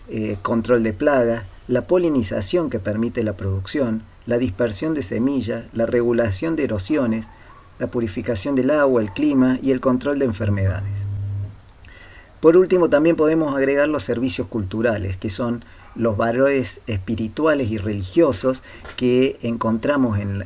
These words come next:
en la naturaleza, sistema, el, lo que aportan al sistema de conocimiento científico, valores para la educación y la inspiración, y los valores estéticos y recreativos. Por ejemplo, un hermoso paisaje que, eh,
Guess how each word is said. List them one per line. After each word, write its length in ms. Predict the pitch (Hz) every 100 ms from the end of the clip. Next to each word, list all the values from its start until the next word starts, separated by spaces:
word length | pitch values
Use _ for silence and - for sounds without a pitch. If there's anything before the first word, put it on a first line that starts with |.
| -
en 180 | 110 101
la 60 |
naturaleza, 800 | 98 92 101 101 131 156 - 127
sistema, 560 | - 110 - 135 127 127 -
el, 280 | 104 101 -
lo 180 | 110
que 80 | 95
aportan 480 | 110 - 147 - 113
al 80 | 101
sistema 480 | 101 95 123 117 110
de 100 | 101
conocimiento 1120 | 104 101 - 110 117 135 127 110 98 92 87
científico, 840 | - 104 107 185 - 113 98 123 123 - - - - - 101
valores 480 | 104 151 170 208 202
para 220 | 101 131
la 80 | 123
educación 580 | 120 110 120 110 160 165
y 80 | 135
la 80 | 113
inspiración, 760 | 95 117 120 131 156 135 131 - -
y 120 | 135 127
los 140 | 123
valores 460 | 135 143 160 151 131
estéticos 640 | - 147 - 147 - 123
y 60 | 117
recreativos. 880 | 110 101 107 104 101 151 107 92 92 -
Por 140 | 101
ejemplo, 760 | 113 120 120 120 135 117 98 98
un 300 | 107 107 104
hermoso 480 | 101 107 123 131 123
paisaje 640 | 131 123 139 123 147 131
que, 300 | - 120 127 - - - - -
eh, 540 | 107 107 98 98 -